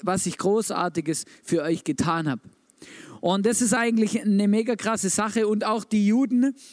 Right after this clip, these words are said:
zur Zeit von Jesus natürlich haben dieses Passa gefeiert.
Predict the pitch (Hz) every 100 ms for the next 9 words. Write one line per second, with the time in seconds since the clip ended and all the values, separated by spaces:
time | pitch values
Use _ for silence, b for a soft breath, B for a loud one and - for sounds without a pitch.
0 | - - 208 190 - 208 208 185 170 233
1 | 277 190 - 160 - 185 175 175 202 214
2 | 185 196 - - 208 - 185 165 - 180
3 | 208 226